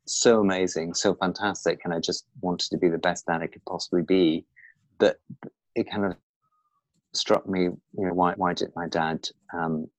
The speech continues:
feel the same way? But then obviously, different time, different dynamic. You know, he had more than,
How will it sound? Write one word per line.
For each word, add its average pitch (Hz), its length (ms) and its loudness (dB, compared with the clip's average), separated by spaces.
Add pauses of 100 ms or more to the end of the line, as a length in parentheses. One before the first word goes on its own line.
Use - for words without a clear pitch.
(140)
feel 90 160 2
the 85 60 -8
same 85 240 -4
way? 82 200 0
But - 120 -10
then 110 120 -2
obviously, 92 480 0 (300)
different 120 280 4
time, 95 420 4
different 95 360 0
dynamic. 87 520 0
You 95 60 0
know, 87 120 -2
he 82 80 -12
had 87 140 -2
more 90 180 4
than, 87 240 -2